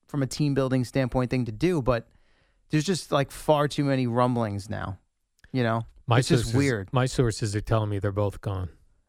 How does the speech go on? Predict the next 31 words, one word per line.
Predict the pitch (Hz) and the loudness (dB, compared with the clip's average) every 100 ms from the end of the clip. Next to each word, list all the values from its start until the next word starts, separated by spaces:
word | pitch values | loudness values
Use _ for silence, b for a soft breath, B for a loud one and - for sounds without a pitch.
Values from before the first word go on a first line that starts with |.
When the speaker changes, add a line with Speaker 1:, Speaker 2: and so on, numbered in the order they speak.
| - | -2
Speaker 1:
Your | 135 123 | 0 0
sources? | 131 127 143 131 | -2 -2 -4 -4
Speaker 2:
Yeah, | 131 95 | -4 -4
it's | 101 - | -6 -2
me. | 117 87 - | -2 -2 -8
My, | 117 107 92 | -4 -2 -2
Speaker 1:
Okay. | 98 101 | -4 -4
Speaker 2:
I'm | 101 | -6
just | - 113 110 | -4 -6 -4
Speaker 1:
Yeah. | |
Speaker 2:
guessing. | 95 - 98 - | -6 -6 -12 -12
Speaker 1:
Right. | 117 113 - _ _ | -10 -10 -12 _ _
Well, | 139 | 0
that's | 135 151 | 4 4
Speaker 2:
I | |
was | 139 | 6
Speaker 1:
what | |
we're | 160 | 6
Speaker 2:
throwing | 135 | 6
Speaker 1:
all, | 123 | 6
Speaker 2:
it | |
Speaker 1:
that's | 127 | 4
Speaker 2:
out | 135 | 6
Speaker 1:
what | 165 | 6
a | |
Speaker 2:
there. | 160 | 6
Speaker 1:
lot | 180 | 4
of | 151 | 2
us | 123 - | 0 -2
are | 107 | -4
doing. | 104 101 | -4 -4